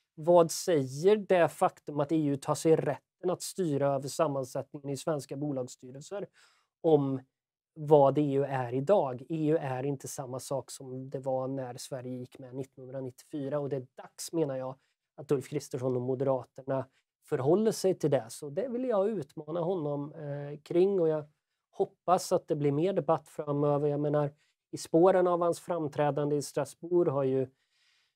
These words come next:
Skattebetalarnas förening varit ute och krävt att Sverige ska ta ledartröjan för reformer av E U. Eh, Svenska Dagbladet har skrivit och varnat för E U:s protektionism.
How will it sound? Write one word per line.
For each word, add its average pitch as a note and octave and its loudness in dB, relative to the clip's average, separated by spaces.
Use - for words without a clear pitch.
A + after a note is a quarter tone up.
Skattebetalarnas C3 0
förening F#3 6
varit F3+ 2
ute F3 4
och D#3 2
krävt E3 4
att D3 -2
Sverige D#3+ 4
ska D3+ -4
ta D#3 -2
ledartröjan D3+ 2
för D#3 -4
reformer D#3 2
av D#3 2
E D#3+ 2
U. D#3+ 2
Eh, C3+ 0
Svenska D#3 -2
Dagbladet D3 4
har F3 4
skrivit E3 0
och E3 0
varnat D#3+ 4
för E3 -6
E D#3+ 4
U:s D3 0
protektionism. D#3 -4